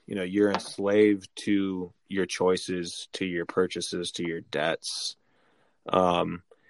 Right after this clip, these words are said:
he talks about how making more money, you know, every dollar you have essentially is an employee, and managing employees and managing money is very difficult. Um,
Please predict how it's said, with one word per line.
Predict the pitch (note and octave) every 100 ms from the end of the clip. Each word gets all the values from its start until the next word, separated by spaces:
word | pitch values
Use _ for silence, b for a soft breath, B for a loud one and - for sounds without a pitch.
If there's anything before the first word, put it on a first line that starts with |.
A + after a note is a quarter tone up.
| b b
he | - G#2
talks | G#2+ G#2 -
about | G#2 F#2+
how | F2 F#2
making | F#2 G2+ G#2+ A2 G#2+
more | G#2 G#2 G2+
money, | G2 G#2+ G#2+ F#2 F#2+ - _ _ _ _ _
you | G2+
know, |
every | F#2+ G2+ G2+ G2+
dollar | G2 G2+ G#2+
you | G2+ F#2+
have | F2+ F#2 F2+
essentially | - F#2+ F#2+ F#2 F#2+ D#2
is | F2+ E2+
an | F2+ F2+
employee, | E2+ - F#2+ G2+ F#2+ E2+ F2 - _ _ _
and | - G2
managing | F#2+ G2 G#2 G2 F#2+ F#2+ F#2 F2 _ _ _ _ _
employees | G2+ F2+ - G2+ G2+ G2 F#2
and | F2+
managing | F#2 F#2+ F#2 F2
money | F2+ F#2
is | F2 E2+
very | F2 E2+
difficult. | D#2+ E2+ - - D#2 D#2 - _ b b b b _
Um, | - E2+ E2 E2 F#2